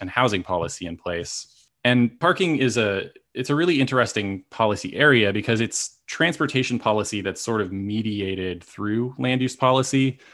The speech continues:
It's not cities or state governments that provide most parking, um, unlike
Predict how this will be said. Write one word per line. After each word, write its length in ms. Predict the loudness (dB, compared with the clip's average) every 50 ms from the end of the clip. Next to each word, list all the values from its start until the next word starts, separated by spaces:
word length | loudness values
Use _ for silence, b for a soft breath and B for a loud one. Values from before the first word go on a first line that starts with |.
| b b b b _
It's 140 | -6 2 4
not 280 | 6 6 6 4 0 -4
cities 400 | 0 2 2 4 4 4 4 2
or 80 | 0
state 240 | 0 0 -2 0 0
governments 440 | 0 0 0 0 0 -2 -2 -4 -4
that 160 | -4 -4 -4
provide 480 | -4 0 2 2 4 4 2 0 -2 -4
most 440 | -2 0 0 0 0 -2 -6 -4
parking, 580 | -2 -2 -2 0 -2 -4 -2 -2 -2 -4 -4 -6 -6
um, 400 | -6 -4 -2 -2 -2 -4 -6 -2 0
unlike 360 | 4 4 6 6 4 2 0